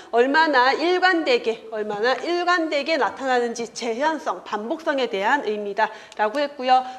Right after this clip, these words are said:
타당도를 평가하는 지표로는 그래서 민감도, 특이도, 음성 예-, 어, 의 음성률, 의 양성률, 양성 예측도, 음성 예측도 같은 것들이 있다라고 했죠.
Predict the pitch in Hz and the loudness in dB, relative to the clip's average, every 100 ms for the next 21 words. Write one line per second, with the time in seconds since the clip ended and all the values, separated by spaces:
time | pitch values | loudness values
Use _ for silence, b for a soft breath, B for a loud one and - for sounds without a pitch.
0 | - 403 427 392 381 370 370 415 403 359 | 0 4 6 6 6 4 4 2 4 4
1 | 339 339 277 - 330 311 302 311 285 240 | 4 0 -4 -4 -2 0 0 0 -2 -2
2 | 247 233 269 294 294 269 254 349 359 392 | -2 0 0 4 2 2 0 0 0 -2
3 | 381 381 247 B B - 254 269 339 349 | 2 2 2 B B -2 -2 2 2 4
4 | 320 269 226 - 208 202 196 175 262 339 | 2 -2 -4 -2 0 2 0 -2 0 2
5 | 339 254 240 247 226 294 330 254 311 269 | 2 0 -2 -2 0 0 0 0 2 2
6 | 226 240 294 277 208 - - 220 226 254 | 0 -2 -4 -2 -4 -6 -6 -2 0 0
7 | 330 302 220 214 220 - 339 - 254 247 | -2 0 -2 -4 -8 0 2 2 -2 -2
8 | 247 220 220 - - 214 - 196 240 214 | 0 -2 -4 -12 -6 -6 -6 -8 -6 -6
9 | 190 208 294 285 294 277 254 - 185 185 | -6 -4 -4 -4 -2 -2 -2 -6 -8 -6
10 | 226 226 | -10 -12